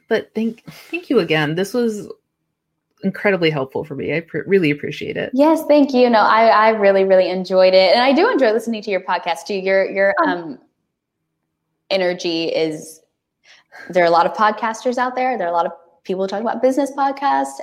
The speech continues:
Speaker 2: and it's, you're just, it just feels relatable and
Speaker 1: Thank you.
Speaker 2: personable.
Speaker 1: Yeah.
Speaker 2: And yeah, you don't, you don't feel like, "Okay, well, I need to go buy this thing," or she,
Speaker 1: Right.
Speaker 2: she's just out, you know, she's just promoting herself. You know,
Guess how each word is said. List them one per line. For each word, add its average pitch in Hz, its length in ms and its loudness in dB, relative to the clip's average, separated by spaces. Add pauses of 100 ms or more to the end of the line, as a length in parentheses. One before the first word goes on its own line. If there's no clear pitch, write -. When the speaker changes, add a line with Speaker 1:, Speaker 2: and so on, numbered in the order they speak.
Speaker 2:
and 196 440 0
it's, 196 200 -4 (180)
you're 208 180 0
just, 208 360 -8 (2000)
it 240 100 2
just 240 180 2
feels 262 220 2 (180)
relatable 190 840 2 (340)
and 180 760 0
Speaker 1:
Thank - 20 -12
you. 165 400 0
Speaker 2:
personable. 285 580 2
Speaker 1:
Yeah. 247 100 2
Speaker 2:
And 247 420 2
yeah, 226 380 2
you 220 160 0
don't, 214 100 -2
you 233 100 -2
don't 233 180 -2
feel 196 420 0
like, 170 280 -2
"Okay, 175 320 -6
well, 165 220 -6 (240)
I 220 60 -6
need 220 80 -2
to 220 80 0
go 196 280 -2 (300)
buy 247 180 2
this 214 240 -4
thing," 247 460 0
or 170 200 0 (180)
she, - 140 -18
Speaker 1:
Right. 240 140 4
Speaker 2:
she's 240 320 -2
just 240 180 -2
out, 214 300 0
you 233 100 -2
know, 196 60 0
she's 226 160 -6
just 240 180 -6
promoting 247 360 0
herself. 254 340 0
You 202 60 -6
know, 196 120 -4